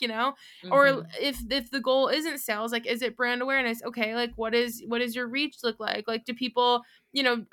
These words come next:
Speaker 1: are people gonna be interacting on the post? Are you gonna be garnering some sort of, um, engagement or hype around it? You know, like,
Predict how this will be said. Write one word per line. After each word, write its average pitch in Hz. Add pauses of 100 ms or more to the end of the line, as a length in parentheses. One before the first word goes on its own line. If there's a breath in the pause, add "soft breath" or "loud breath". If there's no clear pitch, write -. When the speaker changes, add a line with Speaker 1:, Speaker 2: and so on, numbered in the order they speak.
(140)
Speaker 1:
are 240
people 240
gonna 233
be 233
interacting 233
on 247
the 247
post? 269
Are 220
you 226
gonna 233
be 233
garnering 226
some 240
sort 226
of, 226 (340)
um, 214
engagement 247
or 226
hype 262
around 214
it? 214
You 262
know, 269
like, 254